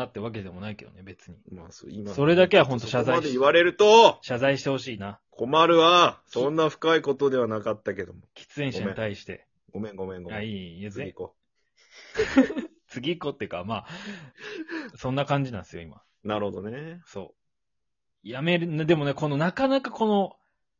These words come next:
Speaker 1: の、全くなくすっていうのがちょっとまだ、イメージがついてなくて。
Speaker 2: いや、なかなかよ。
Speaker 1: 本当に。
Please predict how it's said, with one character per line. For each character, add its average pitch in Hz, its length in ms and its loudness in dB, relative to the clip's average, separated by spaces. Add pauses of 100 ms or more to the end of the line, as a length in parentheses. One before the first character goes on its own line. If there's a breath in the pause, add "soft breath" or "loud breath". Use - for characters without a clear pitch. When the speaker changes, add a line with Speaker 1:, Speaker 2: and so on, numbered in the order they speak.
(200)
Speaker 1:
の、 170 220 -2 (140)
全 254 120 -2
く 247 140 -2
な 233 120 2
く - 120 -6
す 247 100 -4
っ - 20 -2
て - 280 -8
い 135 40 2
う 123 40 -2
の 113 40 -2
が 107 60 -4
ち - 80 -10
ょ 160 40 -12
っ - 20 -18
と 127 100 -4
ま 143 140 4
だ、 104 180 -2 (560)
イ 165 140 -2
メ 247 120 2
ー - 40 4
ジ 196 60 0
が 113 100 -2
つ 151 100 -4
い 117 60 -4
て 107 80 -12
な 107 100 -6
く - 100 -18
て。 - 240 -18 (720)
Speaker 2:
い 175 80 -20
や、 165 120 -16
な 170 180 -18
か 202 200 -16
な 269 140 -10
か 320 220 -10
よ。 - 240 -8 (1080)
Speaker 1:
本 113 260 -10
当 110 140 -10
に。 98 180 -10